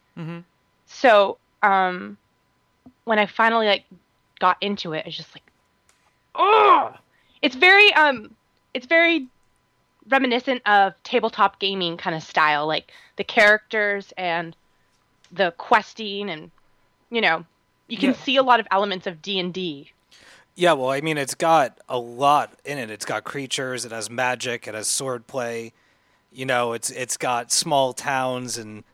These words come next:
Speaker 3: quests and tasks and dungeons and stuff. So, yeah.
Speaker 2: And I think there's, like, a little, like, the four girls, there's, um, Hannah, Violet, Dee, and
Speaker 3: Betty.
Speaker 2: Betty. And Betty's, like, a lesbian goblin.
Speaker 3: Yep.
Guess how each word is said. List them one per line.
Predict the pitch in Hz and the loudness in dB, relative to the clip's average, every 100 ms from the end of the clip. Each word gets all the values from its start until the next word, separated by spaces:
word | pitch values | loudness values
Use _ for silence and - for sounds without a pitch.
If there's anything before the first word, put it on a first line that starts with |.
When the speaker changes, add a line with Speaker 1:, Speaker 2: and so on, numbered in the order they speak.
| - | -12
Speaker 3:
quests | - 131 - - 127 | -4 -2 -2 -6 -6
and | 113 | -6
tasks | - 131 117 - - | -4 -4 -4 -6 -8
and | 113 | -8
dungeons | 113 123 123 127 127 120 | -8 -6 -6 -8 -8 -8
and | 120 | -4
stuff. | - 127 117 - _ _ _ _ _ _ _ _ _ | -4 -2 -6 -8 _ _ _ _ _ _ _ _ _
So, | - 123 117 | -10 -8 -6
yeah. | 120 | 0
Speaker 2:
And | 262 | 0
I | - | 2
think | 269 262 | 0 2
there's, | 294 277 | 2 4
like, | 277 262 | 2 2
a | |
little, | 254 254 247 - | 2 2 2 -2
like, | 247 - _ _ - | -6 -8 _ _ -20
the | - | -12
four | - 262 254 | 0 2 2
girls, | 220 214 214 | 2 2 2
there's, | 202 190 - - _ | -2 -6 -8 -20 _
um, | 202 185 185 190 - - _ _ _ - - | -2 0 0 -4 -16 -20 _ _ _ -20 -14
Hannah, | - 269 269 233 | 0 2 4 4
Violet, | 226 220 220 208 _ | 4 4 2 -4 _
Dee, | - 214 226 226 220 | -12 -8 -6 -4 -4
and | 202 196 185 185 185 185 - | -2 2 2 2 0 -8 -4
Speaker 3:
Betty. | 135 113 98 _ _ _ _ - | -4 -4 -12 _ _ _ _ 0
Speaker 2:
Betty. | 233 202 - _ _ - | 0 0 -6 _ _ -12
And | 208 | -2
Betty's, | 214 233 254 | 0 0 -2
like, | 262 - _ _ _ _ - | -4 -6 _ _ _ _ -14
a | 233 | -10
lesbian | 196 180 - 208 190 | -6 -6 -6 -6 -2
goblin. | 165 165 208 262 302 311 277 _ _ - - _ _ _ _ - | 0 0 0 -2 -4 -10 -18 _ _ -20 -20 _ _ _ _ -8
Speaker 3:
Yep. | 123 | -8